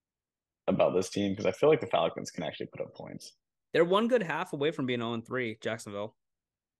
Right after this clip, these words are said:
Speaker 1: Yeah, that's what I'm
Speaker 2: First
Speaker 1: saying.
Speaker 2: game of the
Speaker 1: So
Speaker 2: year, they look terrible, and they, they got very lucky. They played good in the second half.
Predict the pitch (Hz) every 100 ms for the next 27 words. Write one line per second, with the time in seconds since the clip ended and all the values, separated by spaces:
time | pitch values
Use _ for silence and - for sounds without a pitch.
0 | _ 110 117 - - - 104 95 - 107
1 | 170 135 87 151 117 117 135 151 110 98
2 | - _ _ - 113 113 113 120 123 120
3 | 120 123 123 113 101 98 107 107 104 -
4 | 107 107 113